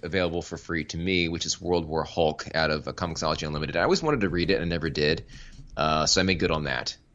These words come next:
which is a, it was a quick four, four issue deal. Maybe four or five, maybe.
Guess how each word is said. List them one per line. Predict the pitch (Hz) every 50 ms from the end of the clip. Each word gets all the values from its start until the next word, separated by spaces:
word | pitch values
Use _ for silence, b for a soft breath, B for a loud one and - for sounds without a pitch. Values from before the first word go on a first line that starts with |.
| - -
which | - 92 90 -
is | 104
a, | 110 - -
it | 113
was | 104 101
a | 98
quick | 98 - - 123 113 107 - - - b b b b b b b -
four, | - - - 113 110 107 95 82 -
four | - - 104 104 104 101
issue | 98 92 - - 92 92 90 90 90 85
deal. | 80 87 87 87 87 85 85 85 80 80 - _ _ _ _ _ _ _ _ - -
Maybe | 92 98 95
four | 90 - - - 104
or | 82
five, | - - 82 76 71 73 73 -
maybe. | 73 69 67 62 71 67 64 -